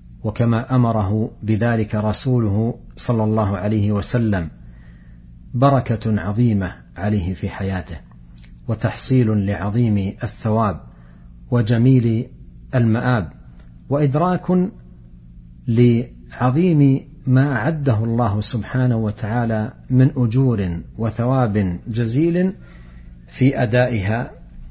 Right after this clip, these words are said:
في بيوت الله سبحانه وتعالى كما أمر الله عز وجل بذلك، وكما أمر بذلك رسوله صلوات الله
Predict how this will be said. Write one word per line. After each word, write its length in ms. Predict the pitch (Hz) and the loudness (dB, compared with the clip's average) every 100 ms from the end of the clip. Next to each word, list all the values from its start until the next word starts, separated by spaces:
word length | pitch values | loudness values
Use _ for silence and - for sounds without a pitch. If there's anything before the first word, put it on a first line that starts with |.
| - - | -20 -16
في 180 | - 123 | 0 0
بيوت 420 | 113 120 127 120 | 2 4 2 2
الله 500 | 107 113 107 104 113 - | -2 0 0 0 -2 -4
سبحانه 580 | - 117 101 - 117 110 | -4 -4 -4 -2 -2 0
وتعالى 840 | 107 104 104 101 113 113 110 120 - - - - - - | 0 -2 -2 -2 0 0 -2 -4 -10 -20 -20 -20 -20 -6
كما 480 | - 123 117 110 120 - - - - 139 | 2 4 4 0 -4 -10 -20 -20 -8 0
أمر 280 | 127 117 104 | 2 2 0
الله 420 | 104 110 104 98 | 0 0 0 -2
عز 300 | 113 104 107 | -4 -2 -2
وجل 520 | 101 95 117 113 107 | -2 -2 -2 -2 -2
بذلك، 560 | 98 95 143 175 - - - - - | -2 0 -2 -2 -6 -12 -20 -20 -8
وكما 580 | 120 110 117 117 107 117 - - | -6 -2 0 2 0 -2 -6 -2
أمر 300 | 123 117 110 | 0 2 0
بذلك 800 | 101 95 110 107 104 110 107 - 123 | 0 0 0 0 -2 -2 -4 -4 -6
رسوله 760 | 110 - 120 110 92 117 117 - - | -6 -4 -2 -2 -2 -2 -2 -4 -6
صلوات 540 | - - 113 113 107 110 | -4 -2 0 0 -2 -2
الله 520 | 107 110 90 104 | -2 0 0 0